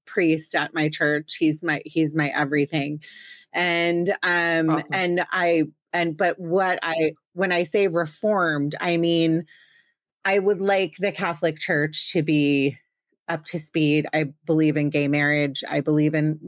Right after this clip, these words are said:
Speaker 1: mo-, most young
Speaker 2: Yeah.
Speaker 1: Catholics believe in the things that I think we both can agree that it's time women should be priests. Lots of,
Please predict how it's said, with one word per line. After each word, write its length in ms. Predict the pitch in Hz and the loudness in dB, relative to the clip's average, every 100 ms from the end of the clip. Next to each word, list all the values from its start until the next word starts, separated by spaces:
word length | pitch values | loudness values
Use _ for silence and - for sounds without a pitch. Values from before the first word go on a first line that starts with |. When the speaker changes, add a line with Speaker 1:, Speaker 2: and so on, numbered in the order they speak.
| 170 175 | -16 -4
Speaker 1:
mo-, 280 | 214 214 240 | 0 2 0
most 420 | 220 214 262 302 | 0 2 2 2
young 340 | 202 202 196 202 | 0 0 0 -2
Speaker 2:
Yeah. 180 | 139 143 | -4 -6
Speaker 1:
Catholics 560 | - 202 190 160 156 - | -4 -4 0 0 0 -2
believe 380 | 175 170 170 156 | 0 2 2 2
in 140 | 160 | 2
the 120 | 156 | 0
things 560 | 156 - 170 156 156 151 | -2 -2 0 2 2 0
that 260 | 156 147 - _ | -2 -2 -6 _
I 100 | 160 | -4
think 240 | 156 165 156 | -2 -2 0
we 160 | 156 | 2
both 320 | 151 151 147 151 _ _ | 2 2 0 -2 _ _
can 160 | - 160 | -4 -2
agree 420 | 151 156 147 143 - - | 0 0 2 2 -2 -4
that 140 | 147 | -2
it's 220 | 147 - | -2 -4
time 460 | - 165 147 147 151 | -6 -2 0 0 0
women 300 | 160 160 156 | 0 2 0
should 220 | 151 156 | 0 -2
be 120 | 147 | -2
priests. 640 | 139 - 180 170 160 - - _ _ - - - _ - | -2 0 2 2 -2 -10 -20 _ _ -20 -20 -20 _ -2
Lots 240 | 226 226 | -2 0
of, 120 | 220 | -2